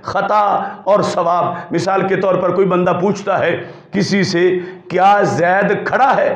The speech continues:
तो अब ये तुम नहीं कह सकते, "तू झूठ बोल रहा है।"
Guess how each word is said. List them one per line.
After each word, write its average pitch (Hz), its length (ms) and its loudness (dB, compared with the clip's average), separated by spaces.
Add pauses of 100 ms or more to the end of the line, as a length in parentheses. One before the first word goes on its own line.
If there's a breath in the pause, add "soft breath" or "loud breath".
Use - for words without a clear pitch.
(1200)
तो 127 40 -2
अब 143 400 -4
ये 151 200 0
तुम 185 180 0
नहीं 202 180 0
कह 185 140 2
सकते, 180 300 -2
"तू 175 160 0
झूठ 196 320 0
बोल 165 220 0
रहा 139 300 0
है।" 117 60 0